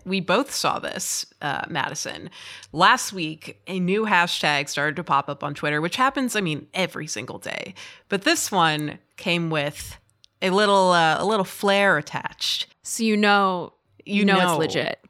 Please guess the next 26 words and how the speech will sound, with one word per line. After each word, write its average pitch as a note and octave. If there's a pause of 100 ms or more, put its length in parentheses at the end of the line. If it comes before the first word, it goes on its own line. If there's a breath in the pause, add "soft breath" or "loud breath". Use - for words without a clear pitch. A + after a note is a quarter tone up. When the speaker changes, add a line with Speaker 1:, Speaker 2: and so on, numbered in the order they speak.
Speaker 1:
You F#3+
know F3
it's D#3+
legit. -
It's -
not F#3
just F3
someone D3+
trying C3+
to C3
make C#3
up C#3
something C3+
grassroots C#3
style. B2+
It's -
someone F3+
throwing D#3
their C3
money C#3
behind C3+
it. B1+ (540 loud breath)
Uh, C#3+
hashtag B3+
I'm F3
feeling F#3